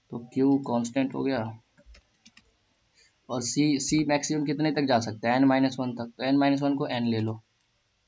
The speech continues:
क्योंकि time constant में चलता है एन। तो ये क्या आ गया, Q into N square, एन की power two,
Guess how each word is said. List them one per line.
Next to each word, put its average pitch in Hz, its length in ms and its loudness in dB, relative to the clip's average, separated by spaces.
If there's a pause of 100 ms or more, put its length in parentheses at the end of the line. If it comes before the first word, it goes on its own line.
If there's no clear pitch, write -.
(300)
क्योंकि 127 220 -4 (200)
time 123 200 0
constant 123 340 -4
में 120 100 -4
चलता 104 300 -6
है 107 120 -8
एन। 98 120 -12 (340)
तो 127 60 -2
ये 139 120 2
क्या 135 180 4
आ 131 40 6
गया, 143 240 -2 (720)
Q 151 320 0
into 139 400 2
N 120 240 -2
square, 98 340 -8 (2250)
एन 120 300 -10
की 110 220 -10
power 110 380 -8
two, - 240 -16